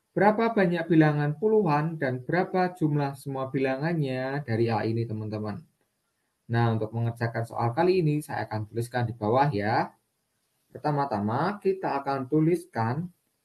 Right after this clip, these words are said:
A-nya yang kita ketahui di atas. Yaitu seperti ini, teman-teman. Saya tuliskan A sama dengan, nah, satu,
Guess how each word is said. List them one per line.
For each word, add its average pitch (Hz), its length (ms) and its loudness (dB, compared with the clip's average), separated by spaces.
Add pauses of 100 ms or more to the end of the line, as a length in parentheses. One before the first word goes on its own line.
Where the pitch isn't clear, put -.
(100)
A-nya 147 560 2 (240)
yang 123 240 0
kita 123 240 -2
ketahui 113 320 0
di 113 160 0
atas. - 480 0 (560)
Yaitu 143 720 4
seperti - 320 -2
ini, 110 80 2
teman-teman. 107 480 0
Saya 101 160 -4
tuliskan 104 480 -2 (160)
A 147 560 4
sama 113 400 0
dengan, 127 560 0 (1300)
nah, 104 320 -2
satu, 143 720 4